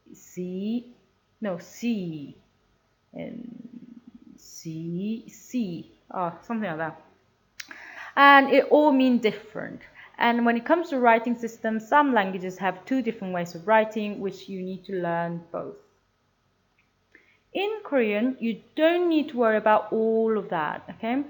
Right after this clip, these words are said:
In Korean, we never have a change in the sound of vowels,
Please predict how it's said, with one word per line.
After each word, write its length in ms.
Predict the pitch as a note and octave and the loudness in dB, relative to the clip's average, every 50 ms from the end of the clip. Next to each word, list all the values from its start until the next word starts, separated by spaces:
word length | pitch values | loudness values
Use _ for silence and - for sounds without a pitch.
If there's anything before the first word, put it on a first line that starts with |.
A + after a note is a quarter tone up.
| - - - - - - - _ - | -10 -18 -20 -20 -20 -20 -20 _ -2
In 520 | B3+ B3+ B3 B3 B3 B3 A#3+ A#3+ A#3+ A#3+ A#3+ | 0 2 2 4 4 4 4 2 2 0 -2
Korean, 680 | - - F#4+ G#4 F#4+ B3+ G#3 A3 C4+ D#4 D4+ - - A3 | 0 2 2 4 4 4 2 2 2 0 0 0 -2 -4
we 180 | A3+ A3+ A3+ | -4 -2 -2
never 360 | A3 A3 A3 A#3+ D4 E4 F4+ | 0 2 2 2 4 4 4
have 160 | D4+ D4+ C#4+ A#3+ | 4 4 0 0
a 60 | A#3+ | -2
change 420 | - - B3 A3+ A3 A3 G#3+ G3 | -4 -4 -2 -2 0 -2 -2 -4
in 180 | - - G#3+ G#3 | -4 -4 -4 -4
the 80 | G3 | -6
sound 460 | F#3+ - - A3+ G#3 G3+ G3+ G3+ F#3+ F#3 | -8 -4 0 2 2 2 2 2 0 -2
of 160 | F3+ E3+ - | -4 0 2
vowels, 520 | F3+ E3+ E3 E3 F3 F#3+ A#3+ C#4 - - | 2 2 4 4 2 0 0 -2 -4 -10